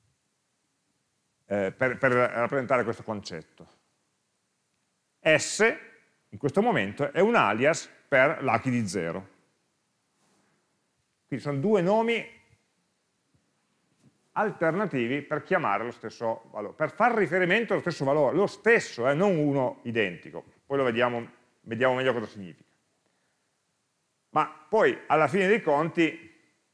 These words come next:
questo star lo stampo, stampo qua, e poi passo al valore successivo. Vedete che questa S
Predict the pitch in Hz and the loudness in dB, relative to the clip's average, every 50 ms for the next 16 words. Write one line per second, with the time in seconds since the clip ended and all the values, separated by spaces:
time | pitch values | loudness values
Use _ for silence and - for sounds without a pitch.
0 | _ _ - 120 113 - - - - - 120 117 127 131 110 98 113 131 - - | _ _ -8 -8 -6 -6 -8 -8 -4 0 2 4 4 2 0 -4 -10 -12 -8 -6
1 | 120 92 85 87 95 - 160 180 - - _ _ _ _ _ _ _ _ _ _ | -6 -4 -4 -6 -8 -6 -6 -6 -6 -8 _ _ _ _ _ _ _ _ _ _
2 | _ _ _ _ _ _ _ _ _ _ _ _ _ _ _ _ _ - - - | _ _ _ _ _ _ _ _ _ _ _ _ _ _ _ _ _ -20 -18 -8
3 | - 175 156 135 113 117 143 - - - - _ _ _ _ _ - - 135 127 | -8 -6 0 2 2 2 2 -2 -8 -20 -20 _ _ _ _ _ -10 -8 -4 -2
4 | 147 147 143 139 131 131 - 143 139 123 123 120 117 110 - - - - - 233 | -2 -2 0 0 0 0 0 -2 -2 0 0 -2 -2 -6 -8 -12 -10 -10 -6 -4
5 | 233 165 117 90 76 - - _ _ _ _ _ _ _ _ _ _ _ _ _ | -2 -2 -2 -2 -4 -10 -16 _ _ _ _ _ _ _ _ _ _ _ _ _
6 | _ - - 147 151 156 127 139 127 147 170 156 - - 226 190 175 196 190 - | _ -6 -6 -4 -4 -4 -4 -4 -4 -2 -4 -4 0 0 2 4 4 4 2 0
7 | - - 226 240 233 - | -4 -2 0 0 0 -2